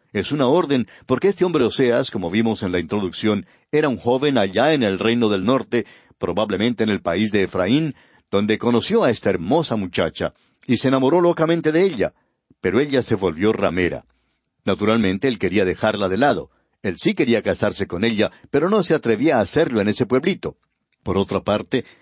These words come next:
la ley mosaica decía que ella tenía que ser apedreada. Pero Dios dice, "Ve y cásate con ella". Dios en realidad está pidiéndole a Oseas que quebrante la ley mosaica. Ahora alguien quizá diga, "Pero eso es terrible".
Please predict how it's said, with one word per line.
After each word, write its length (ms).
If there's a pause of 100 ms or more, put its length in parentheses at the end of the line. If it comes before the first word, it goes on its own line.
la 140
ley 120
mosaica 520
decía 340
que 140
ella 180
tenía 420
que 140
ser 180
apedreada. 680 (580)
Pero 200
Dios 180
dice, 380 (280)
"Ve 560
y 200
cásate 540
con 160
ella". 340 (720)
Dios 360
en 100
realidad 420
está 280
pidiéndole 640
a 80
Oseas 420
que 160
quebrante 500
la 140
ley 180
mosaica. 600 (500)
Ahora 200
alguien 180
quizá 240
diga, 280 (320)
"Pero 180
eso 120
es 80
terrible". 640